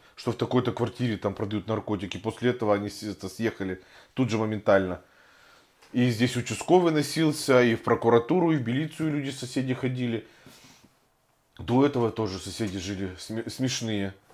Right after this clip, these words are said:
которые там шестьдесят пять человек в одном квадратном метре с детьми, да еще и с клопами жили. По всему дому этих клопов рас-, расплодили.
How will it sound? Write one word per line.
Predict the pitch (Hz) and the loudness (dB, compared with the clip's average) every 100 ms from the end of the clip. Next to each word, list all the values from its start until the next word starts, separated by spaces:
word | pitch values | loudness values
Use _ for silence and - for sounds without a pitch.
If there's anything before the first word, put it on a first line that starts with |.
| _ - - _ _ | _ -20 -20 _ _
которые | 127 127 127 117 | -2 2 4 4
там | 113 110 | 4 0
шестьдесят | 107 127 120 120 120 | 0 -2 0 4 4
пять | 127 113 | 4 2
человек | - 117 117 113 | 4 4 4 2
в | |
одном | 101 113 110 | 0 0 0
квадратном | 113 104 113 107 110 | 0 6 6 6 2
метре | 107 147 170 135 | -2 -2 0 -2
с | 113 | -2
детьми, | 104 98 123 156 | -4 -4 -2 0
да | 117 | 0
еще | - | -2
и | 120 | -4
с | |
клопами | - 120 107 104 98 | 4 4 8 4 4
жили. | 92 95 92 - - - | -2 -4 -6 -8 -14 -2
По | 120 | 0
всему | - 135 139 | 2 4 6
дому | 139 131 | 4 4
этих | 120 120 | 2 0
клопов | - 117 120 - | 0 0 0 0
рас-, | 110 - | -2 -2
расплодили. | 113 117 110 113 110 113 170 170 170 | 0 0 0 -2 -2 0 0 2 0